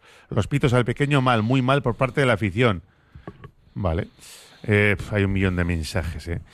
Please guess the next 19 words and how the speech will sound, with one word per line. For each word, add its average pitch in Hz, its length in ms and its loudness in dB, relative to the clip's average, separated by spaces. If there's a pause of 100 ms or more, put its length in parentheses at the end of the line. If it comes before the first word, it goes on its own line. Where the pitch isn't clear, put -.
(280)
Fue 147 260 4
quitarle 139 400 2
cristal 131 340 2
del 127 140 2
pie 139 100 0
a 131 60 4
Iñaki 151 300 0
y - 20 2
bajar 135 320 0
rendimiento. 120 680 -2 (100)
<laughs> - 100 -14
Igual 107 180 0
hay 127 60 0
que 123 80 0
ponerle 107 320 2
otro, 90 260 -2
dice. 78 240 -8 (640)
Madre 95 340 0
mía. 80 280 -4